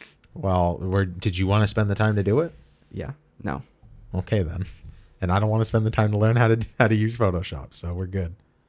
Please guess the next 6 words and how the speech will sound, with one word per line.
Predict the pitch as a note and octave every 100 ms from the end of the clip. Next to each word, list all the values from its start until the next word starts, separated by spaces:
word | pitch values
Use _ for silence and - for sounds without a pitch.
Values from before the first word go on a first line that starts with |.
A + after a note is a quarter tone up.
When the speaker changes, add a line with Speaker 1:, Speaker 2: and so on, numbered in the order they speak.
| _ _ _ _ _ -
Speaker 1:
Any, | A#2+ D3 D#3+ D#3 D3+ -
any | C#3 C#3 C#3
last, | A#2 A#2 A#2 - - - - -
last | A2 A2 G#2+ -
things | F#2 D2 C2+
here? | - A#1